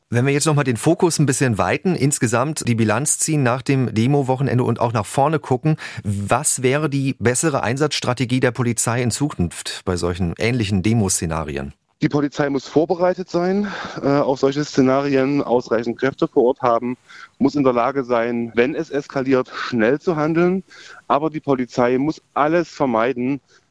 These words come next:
Speaker 2: äh, was dazu führt, dass sie selbst Teil einer Eskalationsspirale wird. Und das beginnt beim Innenminister,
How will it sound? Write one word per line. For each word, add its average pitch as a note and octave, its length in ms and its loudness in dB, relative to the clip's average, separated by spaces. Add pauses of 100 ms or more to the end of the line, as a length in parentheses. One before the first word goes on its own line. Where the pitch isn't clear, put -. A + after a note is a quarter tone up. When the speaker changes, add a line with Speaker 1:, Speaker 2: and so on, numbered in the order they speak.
Speaker 2:
äh, B2+ 60 -2
was A#2+ 420 2
dazu C3+ 280 -4
führt, C3 260 0
dass C3+ 100 -2
sie C#3+ 120 -2
selbst A#2+ 560 0
Teil C3 300 0
einer B2+ 420 0
Eskalationsspirale A#2 1120 0
wird. F2+ 200 -2
Und A#2+ 120 0
das B2+ 160 0
beginnt E3 420 2
beim A#2+ 180 0
Innenminister, F3 720 2